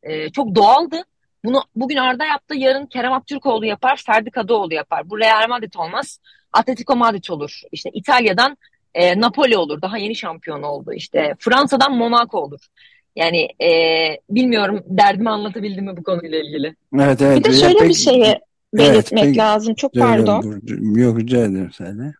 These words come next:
Speaker 3: Bu transfer süre-, yani Arda'nın, e, ligdeki, e, başarılarına bakarsak elli bir maçlık bir Fenerbahçe kariyeri var. Dokuz gol, on iki asiste ulaştı ve milli takımda da, e, Avrupa Şa-,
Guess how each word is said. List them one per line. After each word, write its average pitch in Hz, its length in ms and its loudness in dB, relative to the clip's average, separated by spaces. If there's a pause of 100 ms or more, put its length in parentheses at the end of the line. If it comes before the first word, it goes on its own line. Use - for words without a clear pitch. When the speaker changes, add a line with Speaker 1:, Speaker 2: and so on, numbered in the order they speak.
Speaker 3:
Bu 294 300 0 (160)
transfer 294 640 -2
süre-, 277 400 -6
yani 214 280 -2
Arda'nın, 247 580 -2 (220)
e, 196 60 0 (520)
ligdeki, 262 720 -4 (260)
e, 190 380 2
başarılarına 208 680 -4
bakarsak 330 500 -8
elli 202 260 -2
bir 247 100 -4
maçlık - 460 -8
bir 262 160 -2 (460)
Fenerbahçe 233 580 -2
kariyeri 240 500 -2
var. 240 220 -2 (140)
Dokuz 208 340 -8
gol, 220 280 -2
on 202 160 -4
iki 208 220 -8
asiste - 440 -6
ulaştı 226 600 -4
ve 254 180 0 (280)
milli 226 280 0
takımda 240 600 -2
da, 294 260 0 (160)
e, - 40 -2 (760)
Avrupa 220 300 -4
Şa-, - 120 -14